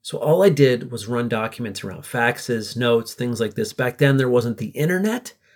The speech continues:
so faxes were huge. There was no email. My boss, his name was Mike Rabitz, he taught me the value of really good leadership, how to appreciate people, how to have fun on the job, how to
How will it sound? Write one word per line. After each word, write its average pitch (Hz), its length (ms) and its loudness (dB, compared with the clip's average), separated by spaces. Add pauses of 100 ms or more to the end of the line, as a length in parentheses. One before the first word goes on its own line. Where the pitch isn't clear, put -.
(240)
so - 180 -4
faxes 120 680 -2
were 117 280 0
huge. 147 640 2
There 123 120 2
was 123 260 2
no 117 280 -4 (120)
email. 170 640 0 (1000)
My 123 100 -2
boss, 151 460 4
his - 180 -12
name 127 140 2
was 110 140 -4
Mike 120 260 -2
Rabitz, 127 520 0
he 127 120 -6
taught 151 260 -4
me 165 80 2
the 127 120 2
value 117 360 -2
of 101 220 -6
really 123 240 2
good 110 200 -2
leadership, 107 480 -6
how 143 120 2
to 147 80 6
appreciate 131 500 -4
people, 117 260 -6
how - 140 -2
to 160 80 2
have 160 140 0
fun 135 220 0
on 127 80 0
the 117 80 -2
job, 107 360 -8 (1000)
how 147 320 2
to 135 640 2